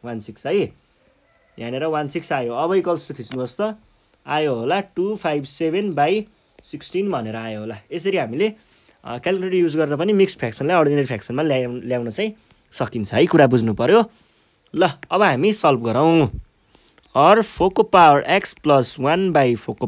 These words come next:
power x is equals to टू फाइभ सेभेन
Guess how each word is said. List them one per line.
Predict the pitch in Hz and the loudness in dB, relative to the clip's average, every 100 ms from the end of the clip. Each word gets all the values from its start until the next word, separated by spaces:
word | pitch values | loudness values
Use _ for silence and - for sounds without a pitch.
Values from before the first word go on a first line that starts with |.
| - | -2
power | 120 120 117 147 202 | 0 0 0 0 0
x | - - _ - - _ - | 0 -8 _ -20 -20 _ -8
is | 139 | -4
equals | 135 135 - | -2 -2 0
to | 190 - | -4 -2
टू | 202 226 | 0 -2
फाइभ | 202 - 135 131 | -2 0 0 0
सेभेन | - - 151 156 214 | -4 0 2 2 0